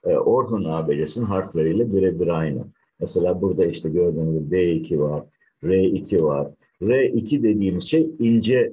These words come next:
B oluyor. Yani bir hecedir bu ve B, B, Ü, B, G diye okunabilir. Ee, nitekim gördüğünüz gibi R iki var, şu işaret, Ş var, şu işaret, Ç var,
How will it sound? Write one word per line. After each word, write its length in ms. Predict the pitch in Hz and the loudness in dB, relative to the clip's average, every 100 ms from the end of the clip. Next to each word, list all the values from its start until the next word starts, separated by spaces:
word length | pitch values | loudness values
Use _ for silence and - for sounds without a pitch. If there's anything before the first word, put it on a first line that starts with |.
| - | -4
B 360 | 82 107 - | 0 2 2
oluyor. 400 | 71 78 80 73 - _ - - | 0 0 2 0 -4 _ -20 -8
Yani 400 | 104 104 107 90 | -2 0 0 0
bir 200 | 101 78 | 0 0
hecedir 560 | 78 85 139 143 143 143 | 0 0 0 2 0 2
bu 240 | 143 139 - _ 104 | 0 0 -8 _ 0
ve 260 | 104 92 | 0 2
B, 300 | 110 110 113 - - _ - | 2 4 2 -2 -12 _ -2
B, 40 | 104 104 107 104 - - _ - | 2 4 2 0 -4 -14 _ -2
Ü, 340 | 107 101 98 104 - - _ - | 2 2 2 -2 -6 -16 _ -6
B, 400 | 123 107 101 101 - 80 76 | 0 2 2 -2 -8 -10 -2
G 320 | 101 98 98 - - - | 2 4 2 0 -8 -6
diye 200 | 85 104 | 0 2
okunabilir. 640 | - - 90 85 80 73 - - _ _ _ _ _ _ _ _ _ _ _ _ _ _ _ - | 0 -2 -2 0 2 0 0 -8 _ _ _ _ _ _ _ _ _ _ _ _ _ _ _ 0
Ee, 320 | 90 87 - | 2 2 0
nitekim 580 | 107 127 139 143 127 117 | -2 -2 0 0 0 2
gördüğünüz 460 | 101 101 98 101 95 | 4 4 2 0 -2
gibi 340 | 110 117 87 | 0 2 2
R 120 | 104 | 4
iki 360 | 107 104 104 95 | 4 2 0 0
var, 260 | 78 101 - _ _ _ _ | 2 -2 -6 _ _ _ _
şu 200 | - - | -10 -4
işaret, 540 | 82 - - 71 85 - | -4 -2 -2 0 -2 -4
Ş 360 | - 113 110 | -2 2 2
var, 240 | 90 87 - - _ _ | 0 -2 -6 -14 _ _
şu 160 | - | -2
işaret, 640 | 98 - - 69 65 65 - | 0 0 -2 -2 -2 -4 -4
Ç 100 | 113 | 0
var, 460 | 113 104 85 82 | 2 4 2 -2